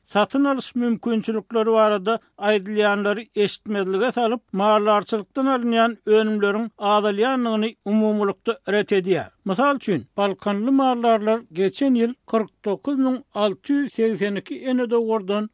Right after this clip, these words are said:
kırk beş müň iki ýüz oglak gozalmak baradaky şertnamalaryň borçnamalaryny awray bilen berja etdiler. Günnägür sebäpden mallarlary geçen ýyl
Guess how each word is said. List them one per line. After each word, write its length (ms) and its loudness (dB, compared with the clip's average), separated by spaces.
kırk 240 -2
beş 260 -2
müň 220 -4
iki 240 -6
ýüz 260 -2
oglak 360 0
gozalmak 500 -4
baradaky 640 -2
şertnamalaryň 1040 0
borçnamalaryny 960 -2
awray 500 0
bilen 360 -4
berja 400 0
etdiler. 460 -4
Günnägür 520 0
sebäpden 360 -2
mallarlary 880 0
geçen 420 0
ýyl 220 -2